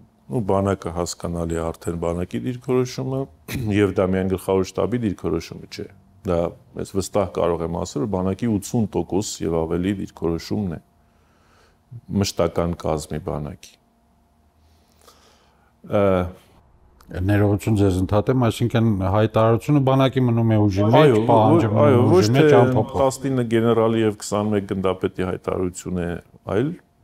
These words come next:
Speaker 1: մեր ամբողջ զինվորական անձնակազմի սպայական,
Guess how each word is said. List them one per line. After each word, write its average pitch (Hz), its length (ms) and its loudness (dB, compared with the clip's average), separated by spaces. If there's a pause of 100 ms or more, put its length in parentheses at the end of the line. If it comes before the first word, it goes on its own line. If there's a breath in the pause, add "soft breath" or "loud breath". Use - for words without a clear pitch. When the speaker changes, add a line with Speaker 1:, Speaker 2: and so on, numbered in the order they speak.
(280)
Speaker 1:
մեր 101 280 -8
ամբողջ 104 560 -2 (280)
զինվորական 85 720 -8
անձնակազմի 82 800 -10
սպայական, 101 800 -2